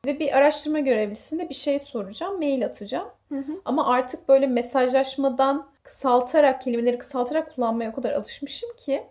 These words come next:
Speaker 1: mer-, merhaba yazmak yerine M R B yazmışım ve hiç farkında değilim.
Speaker 2: Gerçekten mi?
Speaker 1: Sonra işte yazmışım, yazmışım, bir şeyler sormuşum ve bana geri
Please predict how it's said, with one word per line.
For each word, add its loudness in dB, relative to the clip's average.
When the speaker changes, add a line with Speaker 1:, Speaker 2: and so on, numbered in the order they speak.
Speaker 1:
mer-, 2
merhaba 4
yazmak 4
yerine 0
M 10
R 4
B 8
yazmışım 2
ve -4
hiç -6
farkında -2
değilim. -6
Speaker 2:
Gerçekten -2
mi? -10
Speaker 1:
Sonra 4
işte 2
yazmışım, 6
yazmışım, 0
bir -8
şeyler 2
sormuşum 0
ve 0
bana 8
geri 0